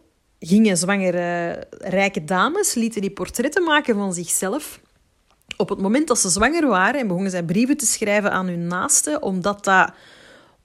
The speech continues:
een moment was waarvan men echt, dat, waar, waarbij, waar de dood in, in, in de lucht hing. Men ging ervan uit, op sommige momenten hebben we het over cijfers van één op twintig die erin bleven.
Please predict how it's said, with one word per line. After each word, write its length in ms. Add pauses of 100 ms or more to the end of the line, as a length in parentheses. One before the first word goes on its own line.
een 220
moment 420
was 320
waarvan 420
men 200
echt, 420
dat, 320
waar, 300
waarbij, 420
waar 160
de 120
dood 300
in, 140
in, 160
in 120
de 80
lucht 220
hing. 220
Men 100
ging 180
ervan 220
uit, 180
op 140
sommige 280
momenten 360
hebben 180
we 60
het 100
over 160
cijfers 360
van 180
één 160
op 120
twintig 380
die 200
erin 260
bleven. 480